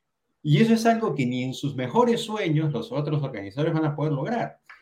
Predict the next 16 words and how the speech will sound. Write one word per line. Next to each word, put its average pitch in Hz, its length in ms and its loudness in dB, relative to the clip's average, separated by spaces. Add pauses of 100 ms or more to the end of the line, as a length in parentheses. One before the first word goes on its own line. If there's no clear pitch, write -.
(300)
¿Por 160 180 6
qué? 233 120 4
Porque 151 320 0
necesitas 117 600 -4
una 190 220 -10
plataforma 147 680 -2
que 135 120 -2
no 151 220 -2
parta 165 400 2
de 135 120 0
defender 143 600 0
a 160 60 2
un 160 140 0
grupo 170 320 2
de 139 80 0
impresentables. 156 1040 -6